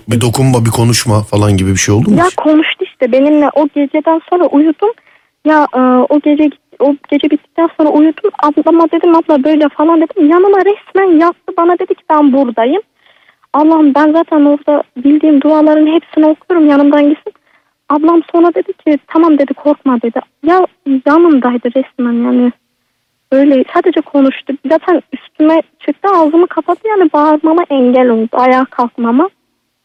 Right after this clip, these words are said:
Speaker 2: Yani o kadar ya gerçekten. Yani anlatamıyorum artık böyle ya. Düşündükçe.
Speaker 1: En son ne zaman yaşadınız bunu?
Speaker 2: İşte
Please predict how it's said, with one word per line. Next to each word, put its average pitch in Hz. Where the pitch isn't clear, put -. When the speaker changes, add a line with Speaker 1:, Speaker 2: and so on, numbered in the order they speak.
Speaker 2:
Yani 302
o 269
kadar 254
ya 240
gerçekten. 240
Yani 240
anlatamıyorum 262
artık -
böyle 220
ya. 240
Düşündükçe. 240
Speaker 1:
En 123
son 147
ne 160
zaman 165
yaşadınız 98
bunu? 135
Speaker 2:
İşte -